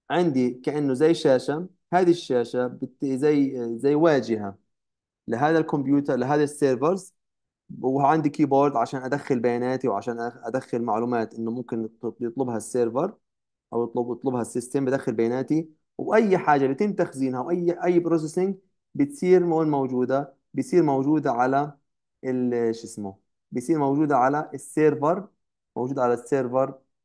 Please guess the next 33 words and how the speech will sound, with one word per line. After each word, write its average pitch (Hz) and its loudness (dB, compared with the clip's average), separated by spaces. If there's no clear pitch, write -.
الحقيقي 127 -4
اللي 127 0
في 127 -6
الكلاود 117 0
كومبيوتينج، 101 -8
مش - -12
موجودة 120 -2
على 110 2
الماي 110 -4
لوكال 113 -2
كمبيوتر. 92 -10
بيكونش 143 -2
في 139 -6
عندي 127 -2
تخزين، 120 -4
أي 131 0
تخزين 120 -6
على 107 -4
اللوكال 113 -6
كمبيوتر. 95 -12
ولا 131 2
أي 131 0
بروسيسنج 135 -4
ولا 120 0
أي 120 -2
تخزين 120 -4
ولا 117 -2
أي 104 -2
شيء. 92 -8
تمام؟ 135 2
فهذا 160 4
بسموه 147 2
thin 170 2